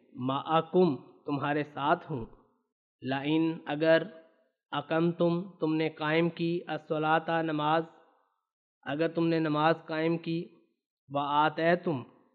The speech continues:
اور تم نے دی، الزَّكَاةَ، زکوٰۃ، وَآمَنْتُمْ، اور تم ایمان لائے، بِرُسُلِي، میرے رسولوں پر، وَعَزَّرْتُمُوهُمْ، اور تم نے ان کی مدد کی،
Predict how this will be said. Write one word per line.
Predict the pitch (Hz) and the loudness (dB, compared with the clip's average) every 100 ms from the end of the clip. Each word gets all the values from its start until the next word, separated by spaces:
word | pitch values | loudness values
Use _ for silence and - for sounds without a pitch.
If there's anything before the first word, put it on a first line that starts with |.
| - | -6
اور | 147 | -6
تم | 139 165 | -2 0
نے | 165 160 | 2 0
دی، | 143 170 151 - - _ _ _ _ - | 0 -2 -2 -6 -20 _ _ _ _ -8
الزَّكَاةَ، | 156 147 151 147 151 160 165 156 113 - - | -6 -4 -4 -2 2 2 2 0 0 -10 -14
زکوٰۃ، | 135 135 139 151 143 - - _ _ _ _ _ _ - | -10 -6 0 2 2 -2 -20 _ _ _ _ _ _ -12
وَآمَنْتُمْ، | 135 131 135 147 156 160 156 165 160 165 - _ | -8 -4 2 4 4 0 0 0 0 -6 -14 _
اور | - 147 | -6 -4
تم | - 160 | -2 -2
ایمان | 160 156 151 165 | 0 0 2 2
لائے، | 156 156 156 165 - - _ _ _ _ _ 131 | 4 4 4 2 -4 -20 _ _ _ _ _ -6
بِرُسُلِي، | 143 156 151 165 160 160 165 - - - | -2 0 0 2 2 2 2 -4 -18 -4
میرے | 147 156 | 0 2
رسولوں | 156 156 165 170 190 | 2 -2 0 2 2
پر، | 180 131 - - _ _ _ _ _ _ _ _ _ | 2 -4 -6 -18 _ _ _ _ _ _ _ _ _
وَعَزَّرْتُمُوهُمْ، | 143 147 156 165 151 175 185 185 175 185 190 160 117 - _ _ _ _ _ | -4 0 2 2 4 2 2 2 4 6 6 2 -4 -12 _ _ _ _ _
اور | - 139 | -6 -4
تم | - 165 | 0 2
نے | 175 185 | 4 4
ان | 175 170 | 4 0
کی | 170 185 | 0 0
مدد | 170 170 202 196 - | 2 2 2 0 -6
کی، | 120 | -12